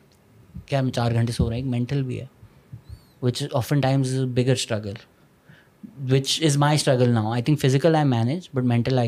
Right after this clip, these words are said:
can't manage۔ کہ یار، رات کے چار بجے اگر YouTube کمنٹس دیکھنا شروع کر دوں، how, how do you disconnect? Like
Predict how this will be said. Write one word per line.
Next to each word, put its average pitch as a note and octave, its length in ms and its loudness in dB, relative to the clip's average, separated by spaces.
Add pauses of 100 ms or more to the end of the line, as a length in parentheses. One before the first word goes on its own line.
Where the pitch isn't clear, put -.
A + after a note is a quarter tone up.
can't A2+ 240 -2
manage۔ G#2+ 320 -8
کہ C3 80 -4
یار، C3+ 100 2
رات B2 240 2
کے C#3+ 100 0
چار B2 260 0
بجے C3+ 260 2
اگر B2+ 200 0 (1300)
YouTube C#3 260 2
کمنٹس C3 400 2
دیکھنا B2+ 260 0
شروع B2 240 -4
کر A2+ 120 -4
دوں، B2+ 160 -4 (1700)
how, C#3+ 80 2
how D3+ 160 2
do E3+ 140 2
you G#3 100 4
disconnect? B2 540 0
Like D#3 100 -2